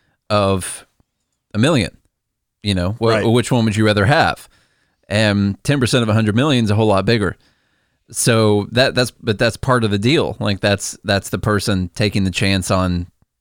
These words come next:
Speaker 1: the ads and, and using their platform and, and all that. So
Speaker 2: Right.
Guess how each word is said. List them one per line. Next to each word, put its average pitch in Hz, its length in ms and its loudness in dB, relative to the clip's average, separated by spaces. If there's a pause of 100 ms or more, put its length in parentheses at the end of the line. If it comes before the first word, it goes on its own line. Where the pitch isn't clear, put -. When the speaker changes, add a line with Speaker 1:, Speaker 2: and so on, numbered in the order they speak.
(120)
Speaker 1:
the 98 280 -4
ads 92 420 -2
and, 85 320 -6 (240)
and 92 320 -2
using 101 400 0
their 98 500 0 (360)
platform 98 560 -2
and, 87 280 -6
and 98 140 -2
all 98 180 0
that. 90 320 -2
So 110 260 0
Speaker 2:
Right. 87 60 -4